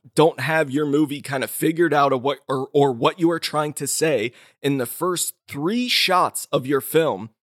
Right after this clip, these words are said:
then I don't know if this is gonna be a success, even if that means, like, whoa, like, you have to hook someone in, in those first three shots. I did an article on my blog where I assessed the first three shots of every <laughs> Soderbergh movie to see if they held up.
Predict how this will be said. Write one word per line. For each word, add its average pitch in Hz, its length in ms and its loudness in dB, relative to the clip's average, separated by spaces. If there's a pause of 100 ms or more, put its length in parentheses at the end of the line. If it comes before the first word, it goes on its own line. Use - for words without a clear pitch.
(140)
then 135 440 0 (500)
I 131 100 6
don't 180 140 2
know 147 100 6
if - 80 -2
this 147 180 -4
is 135 140 -6
gonna 143 180 2
be 135 480 -2
a 127 80 -6
success, - 580 0
even 226 220 2
if 180 80 0
that 180 180 4
means, 180 280 -2
like, 120 140 -6
whoa, 139 440 0
like, 156 320 -2
you 160 120 4
have 214 180 4
to 185 200 4 (220)
hook 202 240 2
someone 175 300 2
in, 180 180 -2
in 143 120 -4
those 147 200 -2
first 220 400 -4
three 208 180 -6
shots. - 560 -2
I 139 60 -6
did 170 160 -4
an 165 80 -6
article 151 360 -4
on 131 60 -6
my 123 120 -4
blog 135 360 -4
where 131 140 -4
I 131 60 -2
assessed 139 540 -4 (260)
the 156 80 2
first 185 360 0
three 170 140 -2
shots 165 380 0
of 135 180 -6
every 156 240 0
<laughs> - 20 -4
Soderbergh 160 580 0
movie 131 260 -6
to 139 80 -8
see 147 240 -4
if 135 80 -6
they 143 180 0
held 135 240 -2
up. 147 220 -4